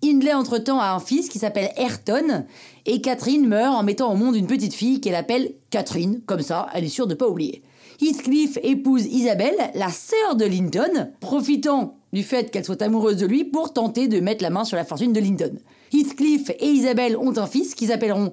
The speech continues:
Linton. Comme ça, ils sont vraiment sûrs de ne pas oublier non plus.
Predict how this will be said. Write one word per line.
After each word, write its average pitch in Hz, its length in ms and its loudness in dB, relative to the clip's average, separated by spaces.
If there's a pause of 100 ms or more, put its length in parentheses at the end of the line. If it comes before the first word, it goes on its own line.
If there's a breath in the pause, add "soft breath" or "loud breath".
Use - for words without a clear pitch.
Linton. 254 640 2 (100)
Comme 180 140 -4
ça, 233 220 -2
ils 240 80 0
sont 208 120 -4
vraiment 196 240 -2
sûrs 294 180 -4
de 254 100 2
ne 277 100 2
pas 285 160 0
oublier 269 200 4
non 226 120 2
plus. - 260 -12